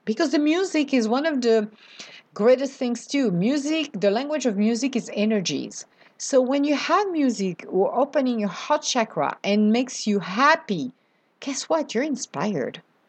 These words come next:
You can do whatever you feel like because you're inspired. So why not use the music as your base to realize your next experience, to change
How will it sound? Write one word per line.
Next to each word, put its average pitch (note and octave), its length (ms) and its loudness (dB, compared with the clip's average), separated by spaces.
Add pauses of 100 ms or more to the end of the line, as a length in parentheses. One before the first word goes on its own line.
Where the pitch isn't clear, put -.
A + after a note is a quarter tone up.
(260)
You C#4 340 0
can A3 280 0
do G#3 220 0
whatever F#3+ 540 -2
you E3 160 -2
feel G3+ 340 -2
like D3 380 -2
because D#3+ 340 -6
you're E3 140 -6
inspired. E3 800 -6
So - 140 -4
why D3+ 360 0
not A3+ 360 -2
use C4+ 360 0
the F3 100 0
music F#3 500 0
as D3 200 -4
your D3+ 100 -4
base E3 440 -2
to E3 140 -4
realize E3 720 0
your D#3 100 -4
next C#3+ 240 -8
experience, F#3+ 720 -2
to G#3 140 -2
change G#3 720 0